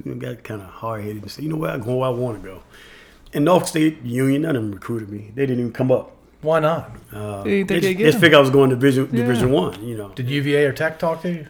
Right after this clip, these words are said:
Speaker 1: Uh, Tech, Tech talked to me. Um, U V A didn't talk. Tech, Tech,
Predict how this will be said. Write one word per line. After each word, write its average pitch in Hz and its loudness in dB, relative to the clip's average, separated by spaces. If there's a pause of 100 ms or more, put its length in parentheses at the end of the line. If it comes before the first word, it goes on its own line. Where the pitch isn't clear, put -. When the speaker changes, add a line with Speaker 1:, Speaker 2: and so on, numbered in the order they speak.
Speaker 1:
Uh, 127 0
Tech, 123 -2 (180)
Tech 135 -8
talked 120 -6
to 117 -8
me. 123 -8 (640)
Um, 110 -6 (760)
U 143 -12
V 139 -10
A 139 -8
didn't 107 -10
talk. 104 -20
Tech, - -8
Tech, 131 -4